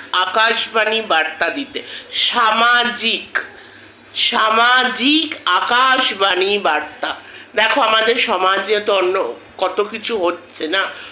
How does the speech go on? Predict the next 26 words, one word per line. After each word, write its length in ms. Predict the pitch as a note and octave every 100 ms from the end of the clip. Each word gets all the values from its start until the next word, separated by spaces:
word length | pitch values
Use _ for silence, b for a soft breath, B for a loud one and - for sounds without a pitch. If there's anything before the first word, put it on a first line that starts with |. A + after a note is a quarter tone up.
| B
কত 220 | G3 F#3 G3+
অন্যায় 520 | F3+ F3+ F#3 F#3 F3+
হচ্ছে, 440 | G3 F3 - G3 F3+
কত 300 | E3+ F#3 F3+
পাপ 340 | E3+ E3+ -
হচ্ছে, 340 | F3 E3+ - E3+
কতজন, 540 | E3+ E3+ F3+ F#3 F#3 F3+
কতজন 520 | E3 D#3+ F3 E3+ F3 F3
পাপ 200 | E3 E3 -
করছে, 600 | E3 D#3+ - E3+ E3 E3 B B B B -
কতজন 460 | A3 B3 B3 C4
আবার 200 | A3+ A3+
পাপ 400 | A3 G3 F#3+ -
করেও 300 | - F#3+ G3
ছাড় 360 | G3 - F#3 F#3 F3+
পেয়ে 200 | F#3 E3+
যায়, 220 | F3 F3 F3
কত, 320 | G3 G#3+ G3+ -
কতজনের 600 | F3+ G3 G3+ G3+ G3+ F#3+ -
কেস 260 | F3 F3+ F3+ B B B
সেই 200 | - F#3+
ফাইলেই 600 | F#3+ F#3+ E3 E3+ F#3 G3 F#3+
পড়ে 200 | E3+ E3
থাকে, 420 | F#3+ D#3+ E3+ E3 B B B
কতজন 480 | A3+ A3 B3 A#3+ A#3 A#3
কত 200 | F#3